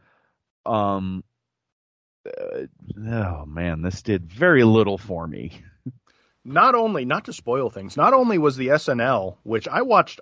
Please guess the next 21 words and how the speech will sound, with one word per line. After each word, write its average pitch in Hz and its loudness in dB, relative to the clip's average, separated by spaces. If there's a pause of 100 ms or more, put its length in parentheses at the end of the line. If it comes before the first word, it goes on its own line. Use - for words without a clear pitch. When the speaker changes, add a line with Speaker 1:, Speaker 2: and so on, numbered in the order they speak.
(100)
Speaker 2:
all 139 2
of, 92 -8
and 110 -4
you 156 -2
watched 147 0
the - -10
P-cut 165 -2
cut 95 -8 (420)
of 110 -4
it, 104 -8
so 107 -6
you 131 2
only 139 2
got 110 2
Speaker 1:
<laughs> - -
Speaker 2:
half 170 2
of 113 0
it. - -16 (520)
Speaker 1:
The 104 -4
P-cut 104 -2
cock? 113 2